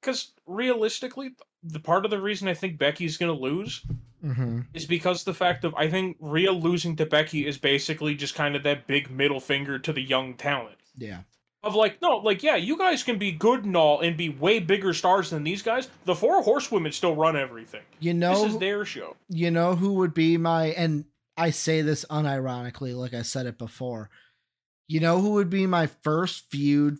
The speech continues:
Speaker 2: for Charlotte, and it would put over a young talent, and it makes sense?
Speaker 1: Tiffany.
Speaker 2: Tiffy time. Because of the whole thing
Speaker 1: Yeah.
Speaker 2: where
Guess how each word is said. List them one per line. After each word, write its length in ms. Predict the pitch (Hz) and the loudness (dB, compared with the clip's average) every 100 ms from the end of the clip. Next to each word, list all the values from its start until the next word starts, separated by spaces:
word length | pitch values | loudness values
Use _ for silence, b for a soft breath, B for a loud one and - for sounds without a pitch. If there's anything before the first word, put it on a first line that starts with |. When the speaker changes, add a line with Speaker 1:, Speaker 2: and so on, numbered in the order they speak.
| - | -4
Speaker 2:
for 280 | 147 143 139 | 0 0 0
Charlotte, 720 | - 147 135 139 147 151 151 _ _ _ _ _ _ _ _ _ _ _ _ 180 | 0 2 2 2 0 -2 -4 _ _ _ _ _ _ _ _ _ _ _ _ -4
and 180 | 156 | 0
it 60 | 151 | 2
would 260 | 139 123 - | 0 -4 -2
put 220 | 180 180 | 2 4
over 300 | 175 170 170 | 4 4 2
a 60 | |
young 300 | 151 151 156 156 | 2 2 0 -2
talent, 520 | - 143 143 151 151 - | -2 -2 -2 -4 -6 -10
and 100 | 131 | -8
it 80 | |
makes 380 | 123 131 135 - | -4 -4 -4 -6
sense? 520 | - 131 147 - - _ _ _ _ _ _ _ _ _ _ _ _ | -6 -4 -4 -8 -16 _ _ _ _ _ _ _ _ _ _ _ _
Speaker 1:
Tiffany. 300 | - 127 131 _ _ _ | -8 -6 -6 _ _ _
Speaker 2:
Tiffy 280 | - 123 107 | -8 -8 -8
time. 260 | 107 101 - _ - | -12 -12 -16 _ -4
Because 320 | 151 175 151 | 0 0 0
of 80 | 156 | 0
the 80 | |
whole 200 | 147 175 | 2 2
thing 300 | 175 185 185 170 | 0 -2 0 2
Speaker 1:
Yeah. 60 | |
Speaker 2:
where 320 | 170 165 156 | 4 4 4